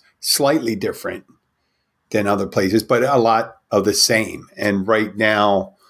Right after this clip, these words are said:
at this moment, there's a meteorological phenomenon called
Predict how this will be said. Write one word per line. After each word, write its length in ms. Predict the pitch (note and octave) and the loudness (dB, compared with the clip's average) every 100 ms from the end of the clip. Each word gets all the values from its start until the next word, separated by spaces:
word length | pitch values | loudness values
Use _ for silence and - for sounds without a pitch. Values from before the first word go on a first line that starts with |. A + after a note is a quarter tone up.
| _ _ | _ _
at 280 | G#2+ G#2 - | -2 -2 -2
this 200 | G#2 - | -4 -2
moment, 460 | A2 A2+ G#2+ G#2+ G#2+ | 2 2 2 -2 0
there's 480 | A2 G#2+ F#2+ - - _ _ _ _ _ _ _ _ - | 2 2 -2 -6 -10 _ _ _ _ _ _ _ _ 0
a 160 | G2+ | 0
meteorological 1040 | F#2 G#2+ C3 A#2+ A2+ A2 A2+ A2 A2 G#2+ G2 | 0 0 2 4 4 4 2 0 0 0 0
phenomenon 640 | A2 G#2+ G2+ G#2 G2 G2 | 0 2 2 2 0 -2
called 540 | - A2 G#2 G2+ - | -2 0 2 0 -6